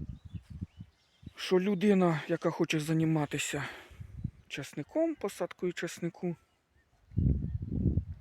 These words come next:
думає, що вона купить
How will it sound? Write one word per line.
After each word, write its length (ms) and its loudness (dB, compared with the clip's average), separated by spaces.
думає, 500 4
що 200 0
вона 420 2
купить 400 -2